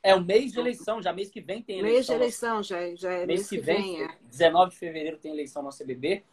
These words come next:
Speaker 1: Eu entendi o que
Speaker 2: Uhum.
Speaker 1: o Fontinelli disse, ele brincou aqui dizendo que, tipo, qual vai ser a próxima surpresa nas convocações? Né?
Speaker 2: Uhum.
Speaker 1: Quem que eu vou, quem, quem vai convocar a seleção? Se é o Michael Jackson, se é o
Speaker 2: <laughs> Ah, entendi.
Speaker 1: Mas olha,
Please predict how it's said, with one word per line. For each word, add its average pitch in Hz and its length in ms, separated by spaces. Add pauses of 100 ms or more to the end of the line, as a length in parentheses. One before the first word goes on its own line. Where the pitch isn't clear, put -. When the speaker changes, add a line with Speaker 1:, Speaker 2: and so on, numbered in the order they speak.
(140)
Speaker 1:
Eu 185 120
entendi 214 380
o - 20
que 214 80
Speaker 2:
Uhum. 190 100
Speaker 1:
o - 20
Fontinelli 165 500
disse, 170 340 (160)
ele 160 160
brincou 185 420
aqui 185 340
dizendo 185 300
que, 196 160
tipo, - 300 (280)
qual 233 200
vai 233 120
ser 233 140
a 214 60
próxima 220 360
surpresa 190 560
nas 175 120
convocações? 151 840 (500)
Né? 156 240
Speaker 2:
Uhum. 202 80
Speaker 1:
Quem 185 80
que 214 80
eu 196 80
vou, 202 140
quem, 208 180
quem 240 160
vai 240 140
convocar 214 420
a 208 40
seleção? 185 440
Se 175 100
é 170 40
o 170 40
Michael 165 300
Jackson, 170 420
se - 140
é 156 80
o 151 100
Speaker 2:
<laughs> - 880
Ah, 269 360
entendi. 220 580 (320)
Speaker 1:
Mas 190 260
olha, 226 140